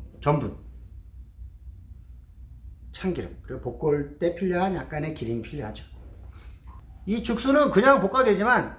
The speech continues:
일단 삶아서 볶는 게 훨씬 그 이런 그 뭐 별로 냄새는 안 납니다만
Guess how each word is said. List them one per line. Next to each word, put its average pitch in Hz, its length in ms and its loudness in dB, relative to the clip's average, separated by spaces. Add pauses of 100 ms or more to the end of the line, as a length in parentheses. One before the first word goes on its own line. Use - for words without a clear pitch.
(140)
일단 240 560 4
삶아서 285 520 4
볶는 220 220 2
게 214 60 2
훨씬 220 360 2
그 190 80 4
이런 190 300 2
그 185 140 -4
뭐 175 880 0
별로 196 180 2
냄새는 180 340 2
안 160 140 2
납니다만 151 500 0